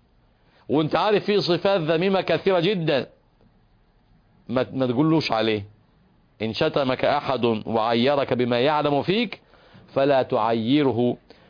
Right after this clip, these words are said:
بما تعلم فيه، فإنما وبال ذلك عليه". هو يبوء بالإثم، هو يشتمك وانت تسكت، تاخد الأجر،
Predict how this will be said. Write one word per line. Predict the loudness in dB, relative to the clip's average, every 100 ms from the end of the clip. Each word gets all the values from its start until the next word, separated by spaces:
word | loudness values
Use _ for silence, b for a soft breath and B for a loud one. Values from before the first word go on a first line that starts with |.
| b
بما | -2 0 2 2
تعلم | 0 0 0 0 0
فيه، | 0 0 0 -4 B B -8
فإنما | -2 0 0 0 0 2 2
وبال | 2 0 2 4 4 2 0 -2
ذلك | 0 2 2 0 -2
عليه". | -2 -2 -4 -6 -4
هو | -2
يبوء | 0 2 0
بالإثم، | 0 0 -2 -4 -14 -20 -20 -20 _ -20 -20 -2
هو | 2 4
يشتمك | 2 2 0 2
وانت | 0 0 -2
تسكت، | -2 0 -2 -4 -20 _ _ _ _ _ -20 -20 -4
تاخد | -2 0
الأجر، | 0 0 0 -2 -4